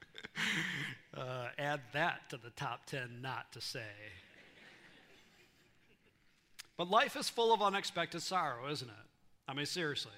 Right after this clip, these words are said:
Life is full of unexpected sorrow. Represented here,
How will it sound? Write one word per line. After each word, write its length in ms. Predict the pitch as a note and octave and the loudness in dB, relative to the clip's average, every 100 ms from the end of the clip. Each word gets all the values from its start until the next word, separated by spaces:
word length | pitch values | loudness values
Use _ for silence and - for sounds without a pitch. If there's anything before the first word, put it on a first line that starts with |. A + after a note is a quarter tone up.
| G2+ _ _ _ _ - | -20 _ _ _ _ -4
Life 300 | C3+ E3+ F3 | 4 4 4
is 120 | F#3 | -4
full 240 | - E3 D#3+ | 0 0 0
of 100 | C#3+ | 0
unexpected 580 | C#3 C3+ C#3+ C3 D3 | -2 -4 -6 -6 -6
sorrow. 360 | - D3+ A#2 B2 | -4 -4 -4 -2
Represented 640 | C#3 D3+ F3+ D#3+ E3 D#3+ E3+ | 0 2 2 0 0 -2 -4
here, 400 | C#3 B2+ C#3 | -4 -4 -4